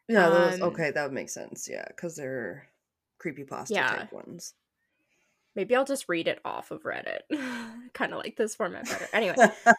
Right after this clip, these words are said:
Speaker 2: um,
Speaker 1: Fair enough.
Speaker 2: it, the top part says, "My wife has been peeking at me from around corners and behind furniture.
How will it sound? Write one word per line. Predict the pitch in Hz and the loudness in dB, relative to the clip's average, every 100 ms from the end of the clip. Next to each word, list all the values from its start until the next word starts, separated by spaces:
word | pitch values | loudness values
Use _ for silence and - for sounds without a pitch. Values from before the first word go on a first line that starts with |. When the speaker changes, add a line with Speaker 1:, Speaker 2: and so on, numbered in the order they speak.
| - 226 | 4 -2
Speaker 2:
um, | 214 190 185 160 - - 262 240 494 494 494 494 - _ _ _ - 214 - - - - - - - | 4 6 6 4 -2 -14 -16 -12 -12 -10 -12 -14 -16 _ _ _ -20 -18 -18 -20 -20 -20 -20 -20 -4
Speaker 1:
Fair | 156 131 | -2 0
enough. | 127 214 220 | 0 6 8
Speaker 2:
it, | 208 196 185 - - - _ _ _ _ _ 208 - | 8 8 6 2 -10 -10 _ _ _ _ _ -20 -2
the | 220 196 190 | 0 2 2
top | 254 233 | 2 4
part | 254 233 | 2 2
says, | 233 214 | 2 2
"My | 220 202 | 0 2
wife | 196 233 226 | 2 2 0
has | 240 202 | -4 -6
been | 190 180 | -6 -6
peeking | 202 - 240 - 202 165 | -8 -6 -6 -6 -6 -2
at | 123 165 - | -2 -2 -4
me | 165 175 | -6 -6
from | 185 208 170 | -4 -6 -4
around | 175 202 226 | -2 -2 -4
corners | - 233 240 190 175 | -6 -8 -6 -6 -6
and | 185 175 | -8 -10
behind | 180 196 196 202 | -8 -4 -4 -4
furniture. | 202 202 180 175 - - 92 | -4 -4 -4 -8 -8 -6 -6